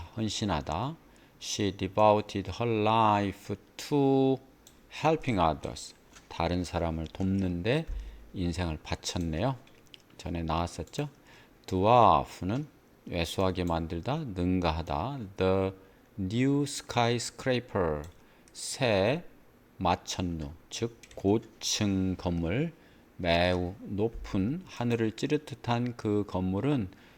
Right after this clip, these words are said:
에, 왜소하게 만들었습니다. All the buildings, 모든 빌딩을, 그 주위에 있는 모든 빌딩을 왜소하게 만들었다, 가장 높았다, 이런 얘기죠. 그 다음 preoccupy는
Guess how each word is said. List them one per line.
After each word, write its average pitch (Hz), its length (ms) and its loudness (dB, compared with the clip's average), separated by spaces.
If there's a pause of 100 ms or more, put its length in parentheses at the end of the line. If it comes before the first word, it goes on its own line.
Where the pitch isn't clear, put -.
(180)
에, 90 320 0
왜소하게 92 840 2 (280)
만들었습니다. 82 1500 0 (520)
All 131 600 2
the 98 200 0
buildings, 87 640 0
모든 110 840 0
빌딩을, 82 680 -2
그 92 240 4
주위에 98 500 2
있는 117 320 -2 (140)
모든 95 480 2
빌딩을 87 560 -2
왜소하게 87 500 0
만들었다, 80 600 -4 (160)
가장 110 400 -4
높았다, 92 520 0
이런 82 240 0
얘기죠. 85 300 -4 (720)
그 - 80 -6
다음 90 300 0 (100)
preoccupy는 120 1700 0